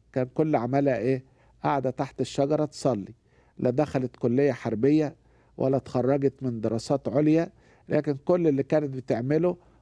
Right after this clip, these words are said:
واحدة، لم يكن رجل في وسط الله يصلي أو يطلب الرب سواها. وهي تحت الشجرة وهي بتصلي وبتطلب الرب كانت تقضي كل إسرائيل.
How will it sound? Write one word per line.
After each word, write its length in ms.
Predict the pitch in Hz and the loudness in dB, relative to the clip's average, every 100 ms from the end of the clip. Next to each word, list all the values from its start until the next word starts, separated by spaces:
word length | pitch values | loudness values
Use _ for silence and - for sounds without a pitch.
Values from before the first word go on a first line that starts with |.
| - | 0
واحدة، 440 | 156 - 113 156 - 139 | 0 0 -8 -14 -12 -2
لم 200 | 147 139 | -2 2
يكن 280 | 156 156 143 | 0 0 0
رجل 400 | 147 147 131 - _ _ _ | 0 0 0 -4 _ _ _
في 160 | - 127 | 0 2
وسط 400 | 147 - 143 127 | 2 -2 -2 0
الله 260 | 123 147 | 2 2
يصلي 500 | 135 - 156 139 117 | 0 0 -2 0 -2
أو 120 | 110 | -4
يطلب 340 | 139 139 123 120 | -4 -2 -2 -2
الرب 260 | 127 160 - - - _ | 0 0 -2 -20 -20 _
سواها. 520 | - 131 117 101 95 _ _ _ - | -4 0 0 -2 -8 _ _ _ -2
وهي 320 | 127 160 147 | 2 4 2
تحت 300 | 151 143 - | -2 -6 -10
الشجرة 560 | - - 143 156 180 185 _ _ - | -8 -2 0 0 -4 -8 _ _ -6
وهي 300 | 117 139 147 | 0 2 2
بتصلي 640 | 127 - - 143 156 180 - _ _ | 0 -6 0 2 2 -2 -6 _ _
وبتطلب 560 | - - 156 156 143 123 | -8 -2 -2 0 -2 0
الرب 320 | 123 151 147 | 0 0 0
كانت 320 | 131 135 139 - | -2 -2 -2 -2
تقضي 320 | 143 135 123 | -4 -2 -2
كل 420 | 123 - 151 147 147 | -2 0 0 2 0
إسرائيل. 640 | 135 - 123 92 98 | -2 -4 -4 -4 -6